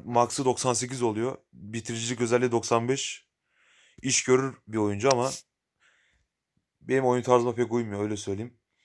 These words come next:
Varane var. Bu hesabı çok isterim gerçekten. Ana yedek hesabımda mevcut. Hazard var. Yedek hesabıma şimdi çıkardım.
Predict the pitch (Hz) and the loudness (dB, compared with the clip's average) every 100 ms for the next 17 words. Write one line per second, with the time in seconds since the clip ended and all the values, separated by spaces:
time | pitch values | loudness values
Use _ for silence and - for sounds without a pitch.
0 | _ _ _ _ _ _ _ _ _ _ | _ _ _ _ _ _ _ _ _ _
1 | _ _ - - _ 101 101 113 135 123 | _ _ -16 -16 _ 0 4 6 4 4
2 | 107 107 - _ _ _ _ _ _ _ | -2 -4 -8 _ _ _ _ _ _ _
3 | 98 107 104 101 101 98 113 - - 101 | -14 -4 -2 0 -2 0 -4 -4 -8 -6
4 | 95 90 - 101 107 - _ - 104 107 | -4 -6 -6 -8 -8 -12 _ -8 -4 -4
5 | - 104 101 101 110 101 101 104 101 104 | -2 -2 -2 -2 2 2 2 -2 -2 -6
6 | 117 - _ _ _ _ _ - 113 131 | -8 -10 _ _ _ _ _ 2 4 6
7 | 127 104 110 - - 110 113 104 113 110 | 4 4 0 0 -2 -2 -2 -2 -2 -2
8 | 110 113 - _ _ _ _ - 113 113 | -4 -12 -16 _ _ _ _ -4 0 0
9 | - _ - - 117 110 - 101 98 123 | -4 _ -12 -10 -6 -6 -2 0 0 -4